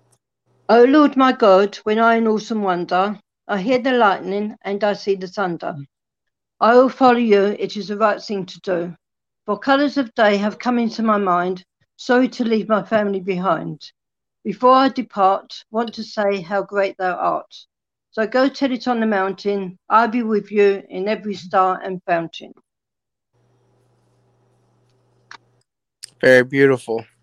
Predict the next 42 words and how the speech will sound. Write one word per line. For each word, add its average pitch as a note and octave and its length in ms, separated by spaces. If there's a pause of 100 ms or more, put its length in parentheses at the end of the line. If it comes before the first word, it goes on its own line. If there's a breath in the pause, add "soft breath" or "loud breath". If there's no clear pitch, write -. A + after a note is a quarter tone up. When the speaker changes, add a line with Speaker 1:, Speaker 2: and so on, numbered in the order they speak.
(960)
Speaker 1:
Thank F#3+ 240
you. F3 220 (1040)
Right, G#3 120
have E3 140
we, G3 140 (260)
have F#3 100
we G3+ 80
got A3 160
any A3 120
time A3+ 240
for G#3 60
one A3+ 180
more? A#3 260 (460)
Speaker 2:
Yes, D3 300
ma'am. D3+ 420
Uh, A#2+ 260
you've, C3 420 (160)
you've B2+ 240
got - 400 (160)
time C3+ 240
for B2+ 160
several C3+ 380
more C3 240
if - 120
you C3+ 80
would B2+ 120
like A#2 160
to - 100
share B2 240
those. A#2+ 380 (240)
Speaker 1:
Okay, F3 320
we'll F#3 120
see F#3+ 160
how F#3+ 60
we E3+ 140
go. E3+ 340
Right. F#3+ 240 (800 loud breath)
This A#3 180
is A#3+ 100
about A3 320
a - 20
book. - 320